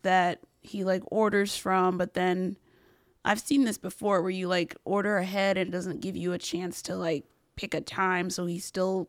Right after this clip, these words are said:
placed the order anyway instead of just waiting, 'cause Claire was freaking out about it when, and then they got the food and then it's cold 'cause they didn't,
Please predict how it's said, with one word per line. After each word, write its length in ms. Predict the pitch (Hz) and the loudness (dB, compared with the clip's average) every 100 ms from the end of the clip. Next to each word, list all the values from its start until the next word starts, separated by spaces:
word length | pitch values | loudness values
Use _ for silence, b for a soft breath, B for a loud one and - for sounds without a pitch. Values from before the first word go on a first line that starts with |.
| _ | _
placed 340 | - 185 202 - | -2 0 0 -2
the 120 | 180 | 0
order 220 | 175 165 | 2 2
anyway 500 | - 208 208 214 208 | 2 0 2 4 4
instead 260 | 202 - - | 2 0 -2
of 80 | 180 | -2
just 180 | 175 220 | -4 0
waiting, 520 | 180 220 226 214 220 b b b b b b b b b _ | 0 2 0 0 -2 b b b b b b b b b _
'cause 180 | - 185 | -6 -6
Claire 260 | - 214 202 | -2 0 2
was 180 | 196 | 0
freaking 320 | - 165 - 208 | -2 -4 0 4
out 180 | 233 | 4
about 320 | 226 208 196 196 | 6 6 8 8
it 160 | 190 | 4
when, 540 | 170 180 175 165 185 196 - _ _ _ _ _ _ - | 4 2 0 -2 -6 -10 -20 _ _ _ _ _ _ -10
and 160 | - | -4
then 180 | 151 170 | -4 -2
they 140 | 156 151 | -2 4
got 240 | 185 202 | 6 4
the 80 | 190 | 0
food 340 | - 185 190 | 0 4 4
and 160 | 180 175 | 4 2
then 360 | 170 175 175 180 _ _ _ | 0 -2 -6 -8 _ _ _
it's 260 | - - - | -14 -12 -14
cold 640 | - - 226 208 202 196 | -6 2 6 8 6 4
'cause 220 | 208 - 208 | -2 -8 -6
they 100 | 170 | -4
didn't, 280 | 180 170 | -4 -6